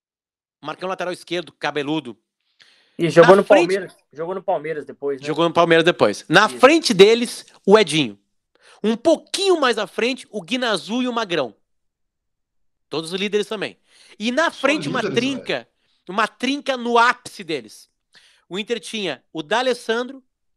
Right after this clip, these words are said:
Speaker 1: o Alex, que foi o melhor jogador da competição, e o Nilmar. E o treinador era o Tite.
Speaker 2: O eleito melhor jogador daquela competição foi o Alex? Não foi o Nilmar?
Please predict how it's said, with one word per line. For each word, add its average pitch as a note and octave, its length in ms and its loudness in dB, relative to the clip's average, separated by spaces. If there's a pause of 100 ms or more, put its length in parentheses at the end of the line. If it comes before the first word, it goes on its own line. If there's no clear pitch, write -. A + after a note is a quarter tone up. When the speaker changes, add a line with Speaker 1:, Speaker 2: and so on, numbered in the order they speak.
(120)
Speaker 1:
o G3 160 -2
Alex, A3+ 560 -2
que - 80 -20
foi E3+ 120 -12
o - 20 -10
melhor D#3 240 -6
jogador D#3+ 240 -10
da - 40 -18
competição, D3+ 500 -10 (200)
e G3+ 80 -6
o G3+ 80 -2
Nilmar. D3+ 480 -4 (1120)
E G3+ 80 -2
o G#3 40 -2
treinador G3+ 380 0
era F#3+ 100 0
o F#3 40 -2
Tite. - 400 -14 (560)
Speaker 2:
O A#3 140 8
eleito A3 380 4
melhor A3 260 0
jogador F#3+ 360 -8
daquela E3 280 -8
competição D#3 420 -16
foi D3 140 -10
o C#3 80 -4
Alex? E3+ 380 -6
Não E3 120 -8
foi E3 200 -6
o D#3 40 -6
Nilmar? E3+ 400 -8